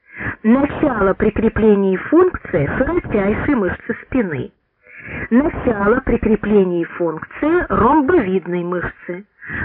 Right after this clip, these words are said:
На какие группы делятся глубокие мышцы спины?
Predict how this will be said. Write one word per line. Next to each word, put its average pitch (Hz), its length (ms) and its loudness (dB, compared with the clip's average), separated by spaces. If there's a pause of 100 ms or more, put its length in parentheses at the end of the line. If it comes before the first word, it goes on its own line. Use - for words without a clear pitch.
(160)
На 269 160 4
какие 294 400 2
группы 302 460 2
делятся 311 640 0
глубокие 226 640 4
мышцы 214 420 -2 (100)
спины? 160 500 -4